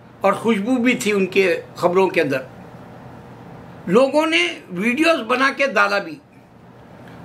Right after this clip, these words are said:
अब सवाल आपका और मेरा ये है कि हम ईमान क्यों नहीं बना सकते? जब अल्लाह के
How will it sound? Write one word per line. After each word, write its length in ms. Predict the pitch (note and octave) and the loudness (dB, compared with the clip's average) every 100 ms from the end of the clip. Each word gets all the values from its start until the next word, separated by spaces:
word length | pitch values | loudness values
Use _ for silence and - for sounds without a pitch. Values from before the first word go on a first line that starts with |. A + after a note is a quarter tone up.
| - | 0
अब 160 | B3+ - | 0 0
सवाल 580 | - G#3 G#3 C#4 E4+ E4 - F3+ | 0 2 4 2 0 -6 -4 0
आपका 400 | G#3+ C4 - D#4 | 0 -2 -2 0
और 160 | D4+ | 0
मेरा 260 | A#3+ A#3+ A#3+ | 0 0 0
ये 260 | A3 G3+ A3 | 0 0 2
है 140 | F3+ G3 - - - - - | 0 -4 -10 -20 -20 -14 -2
कि 80 | - | 0
हम 300 | F#3+ C4 D4+ - A3 | 2 0 -2 -6 -2
ईमान 400 | A#3+ B3+ F4 F4 | 0 2 0 -2
क्यों 140 | C#4 | -4
नहीं 140 | D4 A3+ | 0 2
बना 240 | G3 F3+ | 0 0
सकते? 400 | F3 D#3+ - C#3 G#2+ - - - - - - - - - - - - - - - - - - - - - - - | -6 -10 -14 -18 -18 -20 -20 -20 -20 -20 -20 -20 -20 -20 -20 -20 -20 -20 -20 -20 -20 -20 -20 -20 -20 -20 -16 -2
जब 280 | F3+ C#4 C#4+ | 0 0 -2
अल्लाह 420 | - G3+ A3+ C4 C#4 | -2 0 2 0 0
के 380 | - C#4 D4+ D#4 | -4 -2 0 -2